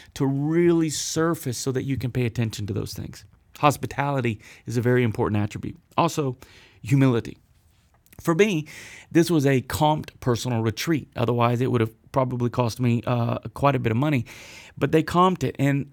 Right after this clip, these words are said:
that created two primary attributes for me. Number one, humility. Humility towards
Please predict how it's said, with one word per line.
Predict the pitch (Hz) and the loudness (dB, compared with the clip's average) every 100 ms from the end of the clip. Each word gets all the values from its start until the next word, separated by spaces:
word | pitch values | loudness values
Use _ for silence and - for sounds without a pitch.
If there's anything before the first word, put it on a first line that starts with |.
| - | -6
that | 143 170 170 - | 0 0 0 -8
created | - 165 160 151 143 | -2 2 2 2 -2
two | - 180 175 165 | -2 -2 0 -4
primary | - - 165 165 156 143 | -8 -8 -4 -2 0 0
attributes | 139 139 123 123 | 0 -2 -4 -4
for | - | -2
me. | 131 | -2
Number | 123 135 | 0 0
one, | 135 131 | 0 2
humility. | 123 131 117 101 - _ - - - - | 2 4 2 -2 -10 _ -20 -20 -20 -6
Humility | 165 180 220 208 190 | -2 0 0 -2 -4
towards | - 165 151 - | -2 0 -2 -4